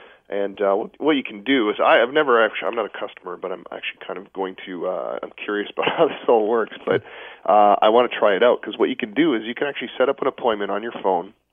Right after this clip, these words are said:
uh, at your closest store, and, uh, you go in there, and they, they're prepared for you. They know your size, they know your preferences, they know your colors. So, you know, somebody at the store meets you and basically helps you out, and, uh, you know, he, they're there ready with, uh,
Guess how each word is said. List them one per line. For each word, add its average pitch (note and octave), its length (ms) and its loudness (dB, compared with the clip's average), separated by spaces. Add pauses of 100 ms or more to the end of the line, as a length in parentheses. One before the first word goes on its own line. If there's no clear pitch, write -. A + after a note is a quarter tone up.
uh, F#2+ 260 0
at - 160 -2
your F#2+ 140 -10
closest - 440 -6
store, G2+ 340 -2 (420)
and, G#2 320 -2
uh, G#2 200 4
you G#2 240 -4
go A#2 240 4
in C3+ 140 0
there, G#2 200 -4
and G2 300 -4 (360)
they, A2+ 380 2 (100)
they're G#2+ 100 0
prepared - 480 -2 (100)
for F#2 140 0
you. F#2 240 -12
They G#2 120 -2
know G#2 160 -2
your G2+ 200 -8 (100)
size, B2 360 2 (100)
they G2+ 100 -10
know F#2+ 140 -6
your F2+ 140 -10
preferences, - 640 -6
they F2+ 80 -12
know F#2+ 140 -8
your F2 140 -10
colors. B2+ 440 -2 (500)
So, A2 180 4
you G#2+ 140 -2
know, G2+ 160 -2
somebody B2 240 -2
at A#2+ 80 -2
the - 140 -14
store G#2+ 220 2
meets A#2 340 -8
you F#2+ 160 -6
and F#2 100 -6
basically F#2+ 360 -8
helps - 320 -4
you F#2+ 120 0
out, G#2 220 2
and, F2+ 280 -8
uh, E2+ 200 -6
you F#2 160 -12
know, F#2+ 100 -8
he, G2 280 -16
they're G2+ 200 0
there G#2 300 4
ready G#2 480 -2
with, G2 180 -6 (140)
uh, F2+ 200 0